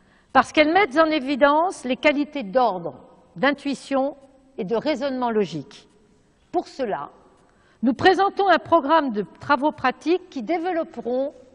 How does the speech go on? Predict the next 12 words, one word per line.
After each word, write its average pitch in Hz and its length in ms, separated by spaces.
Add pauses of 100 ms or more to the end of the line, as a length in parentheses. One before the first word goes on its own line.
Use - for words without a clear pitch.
(160)
et 175 60
c'est - 180
là, 160 180 (800)
à 285 140
côté 381 380
de 262 100
l'intelligence 214 960
abstraite, - 840 (1500)
ce - 220
sens 370 380
du 311 120
réel 196 540